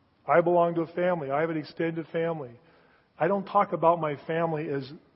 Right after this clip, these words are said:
them or they. It is we and us. If there's an issue in my family, it is my issue.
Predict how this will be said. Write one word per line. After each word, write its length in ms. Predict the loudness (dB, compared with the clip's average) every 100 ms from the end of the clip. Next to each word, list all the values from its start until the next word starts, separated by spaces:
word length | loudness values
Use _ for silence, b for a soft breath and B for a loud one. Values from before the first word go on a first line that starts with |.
| -4
them 400 | 0 0 0 -4 -4
or 140 | -6
they. 520 | -4 -2 0 -2 -4
It 140 | -6 -4
is 220 | -4 -4 -14 _ -16
we 500 | -8 -4 -4 -4 -8 -10
and 200 | -10 -10 -6
us. 280 | -6 -8 -14 -20 _ _ _ _ _ _ _ _ _
If 100 | -8
there's 180 | -4 -2
an 100 | -2
issue 380 | -2 -2 0 -2
in 80 | 2
my 220 | 2 2
family, 600 | 0 2 4 2 -2 -2
it 120 | -2 0
is 140 | -2
my 340 | -4 -2 0
issue. 500 | 0 -2 -4 -8 -12